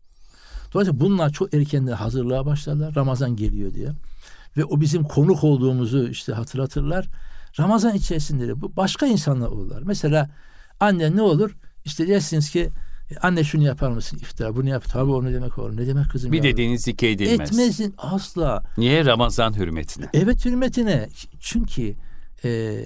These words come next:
Speaker 1: ziyadeleştirin, Peygamberimiz ziyadeleştiriyor dedik ya. Anne babalar bunu öğrenmişler. Bu gelmiş, ruhen gelmiş bunlara.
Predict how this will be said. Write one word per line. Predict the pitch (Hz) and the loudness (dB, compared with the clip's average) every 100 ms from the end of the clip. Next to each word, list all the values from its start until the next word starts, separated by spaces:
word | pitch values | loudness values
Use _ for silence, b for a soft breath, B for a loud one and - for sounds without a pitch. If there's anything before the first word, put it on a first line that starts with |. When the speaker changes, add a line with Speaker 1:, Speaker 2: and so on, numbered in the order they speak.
| 117 - - - - | -10 -14 -18 -16 -8
Speaker 1:
ziyadeleştirin, | 120 135 151 151 151 151 147 - 147 147 147 - | -2 2 4 4 4 2 0 0 2 2 0 -6
Peygamberimiz | - 117 123 127 120 123 | -8 -4 -2 -2 -2 -2
ziyadeleştiriyor | 113 113 110 113 98 - 107 131 | -4 -4 -4 -4 -6 -6 -6 -8
dedik | - - | -10 -14
ya. | 147 - - - | -18 -20 -20 -12
Anne | - 135 139 | -4 -2 -2
babalar | 127 147 110 | 0 -2 -2
bunu | 120 - | -6 -6
öğrenmişler. | - 101 98 - - 117 - - _ - _ - | -8 -8 -10 -14 -10 -10 -12 -20 _ -20 _ -8
Bu | 143 | -8
gelmiş, | - 131 120 147 143 | -6 -6 -2 -2 -2
ruhen | 117 120 135 117 | -4 -2 -4 -4
gelmiş | 101 131 147 | -4 -4 -4
bunlara. | 139 117 104 95 | -6 -4 -4 -6